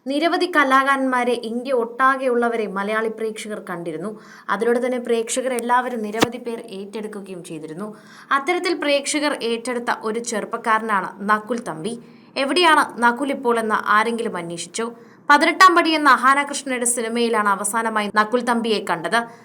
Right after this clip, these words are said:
അതിനുശേഷം ഇപ്പോൾ അവൻ ഇവിടെയുണ്ട് എന്ന് അഹാന തന്നെ വ്യക്തമാക്കിയിരിക്കുകയാണ്. ഒരു അപകടം സംഭവിച്ചിരുന്നു നകുലിന്. അതിനുശേഷം നകുലിനെ കുറിച്ച് ആരും അത്ര ശ്രദ്ധിച്ചിരുന്നില്ല. ഇപ്പോഴിതാ ആരോഗ്യസ്ഥിതിയെക്കുറിച്ച് അഹാന തന്നെയാണ് പങ്കുവച്ചിരിക്കുന്നത്.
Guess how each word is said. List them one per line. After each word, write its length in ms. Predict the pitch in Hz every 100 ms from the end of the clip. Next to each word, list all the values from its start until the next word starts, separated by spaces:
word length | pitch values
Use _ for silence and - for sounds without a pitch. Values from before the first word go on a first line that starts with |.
| - 208
അതിനുശേഷം 600 | 208 240 240 240 240 208
ഇപ്പോൾ 340 | 233 - 240 -
അവൻ 220 | 220 226
ഇവിടെയുണ്ട് 540 | 202 214 254 226 220
എന്ന് 280 | 240 220 226
അഹാന 400 | 202 196 226 247
തന്നെ 300 | 254 240 226
വ്യക്തമാക്കിയിരിക്കുകയാണ്. 1400 | 196 202 202 233 208 202 180 175 165 175 175 233 240 - - -
ഒരു 80 | 330
അപകടം 480 | 339 285 294 339 320
സംഭവിച്ചിരുന്നു 720 | 311 220 226 214 220 190 175
നകുലിന്. 800 | 165 165 175 175 226 233 - -
അതിനുശേഷം 540 | 185 214 233 240 247 240
നകുലിനെ 340 | 214 233 240
കുറിച്ച് 300 | 233 233 233 -
ആരും 460 | 208 208 240 220 196
അത്ര 220 | 208 226
ശ്രദ്ധിച്ചിരുന്നില്ല. 840 | 220 196 196 196 175 165 156 240 - - - -
ഇപ്പോഴിതാ 480 | 311 311 370 349 320
ആരോഗ്യസ്ഥിതിയെക്കുറിച്ച് 1160 | 269 - 254 277 294 320 - 202 269 254 247 247
അഹാന 460 | 202 220 254 254
തന്നെയാണ് 420 | 247 240 226 214 208
പങ്കുവച്ചിരിക്കുന്നത്. 960 | 185 185 208 202 170 160 165 165 226